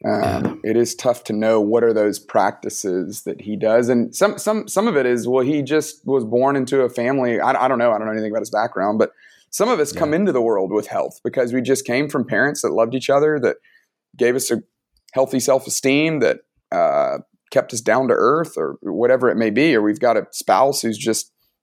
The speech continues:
Speaker 1: extra fantastic at helping us stay grounded and humbled. And, but there are certainly some of those habits that create that output,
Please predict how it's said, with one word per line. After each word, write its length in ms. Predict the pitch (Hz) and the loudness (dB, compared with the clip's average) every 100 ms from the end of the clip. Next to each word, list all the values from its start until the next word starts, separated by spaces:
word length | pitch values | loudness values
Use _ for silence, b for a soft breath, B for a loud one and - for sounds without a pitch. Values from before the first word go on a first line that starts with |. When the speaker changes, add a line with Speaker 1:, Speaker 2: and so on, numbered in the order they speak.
| _ | _
Speaker 1:
extra 480 | 117 117 - 117 110 - _ _ _ _ _ _ - | -2 -2 0 0 0 -6 _ _ _ _ _ _ -4
fantastic 720 | 120 120 113 110 135 143 139 | 0 0 2 0 0 -2 -2
at 100 | - | -2
helping 320 | 110 113 117 | 0 0 0
us 240 | 110 - - - | -4 -8 -16 -12
stay 240 | - 117 | 0 2
grounded 380 | 104 101 123 135 | 2 0 0 0
and 100 | 113 | -2
humbled. 480 | 113 123 143 135 127 | -2 2 4 2 0
And, 160 | 131 - b b b | -10 -12 b b b
but 140 | 113 | 0
there 160 | 143 135 | 2 2
are 120 | 123 | 2
certainly 680 | 120 160 - 131 120 120 117 | 2 -2 0 2 2 2 -2
some 200 | - 143 | -2 0
of 120 | 123 | 2
those 180 | 113 117 | 0 -2
habits 640 | - - 139 127 117 - | -4 -2 0 2 0 -2
that 220 | - 113 - | -2 -2 -2
create 400 | - 127 127 123 | 0 2 2 0
that 160 | 107 - | -2 0
output, 540 | 113 - - 67 - | -2 -2 -4 -6 -8